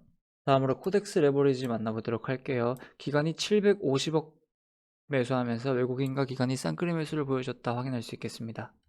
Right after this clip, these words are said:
다음으로 삼성전기 만나보도록 할게요. 기관과 외국인이 쌍끌이 매수를 보여주면서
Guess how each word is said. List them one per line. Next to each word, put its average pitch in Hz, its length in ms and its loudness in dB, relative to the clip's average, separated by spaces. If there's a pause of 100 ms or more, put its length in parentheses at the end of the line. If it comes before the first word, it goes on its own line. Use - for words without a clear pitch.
다음으로 135 340 4
삼성전기 180 840 2
만나보도록 117 600 0
할게요. 120 340 -2
기관과 139 420 0
외국인이 139 420 2
쌍끌이 165 340 -4
매수를 156 380 -2
보여주면서 123 640 0